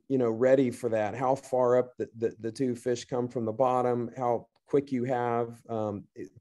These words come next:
for me, the importance was being able, able to see them, and they wouldn't let you use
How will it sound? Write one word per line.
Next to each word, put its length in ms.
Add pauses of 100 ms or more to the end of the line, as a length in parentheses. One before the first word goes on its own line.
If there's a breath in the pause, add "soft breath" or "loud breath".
for 80
me, 240
the 140
importance 540
was 340 (420)
being 220
able, 420
able 320
to 200 (220)
see 300
them, 300
and 100
they 100
wouldn't 300
let 180
you 120
use 380